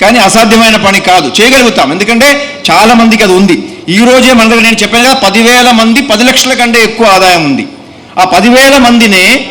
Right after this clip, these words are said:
ఒక కోటికి పైకి తీసుకురావడం అనేది సాధ్యం.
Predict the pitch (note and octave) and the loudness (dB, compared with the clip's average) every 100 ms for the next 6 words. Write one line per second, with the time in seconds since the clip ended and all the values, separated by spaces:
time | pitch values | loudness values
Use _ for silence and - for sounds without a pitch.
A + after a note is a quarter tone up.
0 | - - - - F#3+ A#3 B3 B3+ B3 A#3+ | -16 -20 -20 -10 -6 -4 0 0 0 -4
1 | A3+ A3 A3+ A3 A3+ A#3+ A3+ G#3+ A3 G#3 | -2 -2 -2 -2 -4 -2 -2 0 0 -2
2 | G#3 A3+ D#4+ - - - - F#3 F#3+ E3+ | -2 0 -2 -4 -8 -18 -6 -4 -2 -4